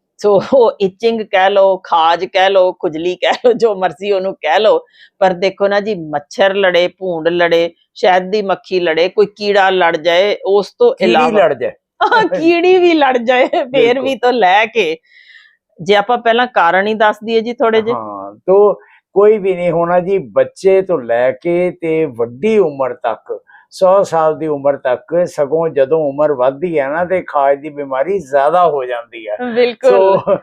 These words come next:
Speaker 1: ਕਿਉਂਕਿ
Speaker 2: ਇਹ
Speaker 1: ਉਹ ਡਰਾਈਨੈਸ ਚਮੜੀ ਦੀ
Speaker 2: ਹਾਂ,
Speaker 1: ਆ ਜਾਂਦੀ ਹੈ।
Speaker 2: ਚਮੜੀ ਸੁੱਕ ਜਾਂਦੀ ਹੈ, ਉਹ ਨਾ ਆਇਲ ਨਹੀਂ ਪ੍ਰੋਡਿਊਸ ਕਰ ਸਕਦੀ।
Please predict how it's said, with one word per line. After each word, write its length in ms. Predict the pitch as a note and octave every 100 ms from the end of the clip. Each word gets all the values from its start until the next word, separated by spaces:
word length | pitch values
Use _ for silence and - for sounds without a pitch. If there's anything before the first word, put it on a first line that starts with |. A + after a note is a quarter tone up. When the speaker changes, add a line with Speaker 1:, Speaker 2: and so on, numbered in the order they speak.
| -
Speaker 1:
ਕਿਉਂਕਿ 180 | A3 G#3+
Speaker 2:
ਇਹ 120 | G3+
Speaker 1:
ਉਹ 200 | A#3+ A#3+
ਡਰਾਈਨੈਸ 840 | G#3 E3+ G3 G#3 A#3+ B3 A#3+ - -
ਚਮੜੀ 360 | G#3 C3+ - -
ਦੀ 160 | -
Speaker 2:
ਹਾਂ, 80 | G3
Speaker 1:
ਆ 80 | F3
ਜਾਂਦੀ 420 | F3 F#3 F3 F#3
ਹੈ। 40 | E3+
Speaker 2:
ਚਮੜੀ 120 | E3
ਸੁੱਕ 360 | - F3+ E3+
ਜਾਂਦੀ 520 | F#3+ F3 D#3+ D3 D#3+ D#3+
ਹੈ, 260 | D#3 D#3
ਉਹ 300 | C#3+ C#3+ D#3
ਨਾ 240 | D3+ D3+ C#3 C3+
ਆਇਲ 320 | C#3+ D#3 F3
ਨਹੀਂ 140 | F3 E3+
ਪ੍ਰੋਡਿਊਸ 500 | D#3 D3 D3+ D3+ -
ਕਰ 160 | D3+ B2+
ਸਕਦੀ। 520 | C#3+ C3 C3 C3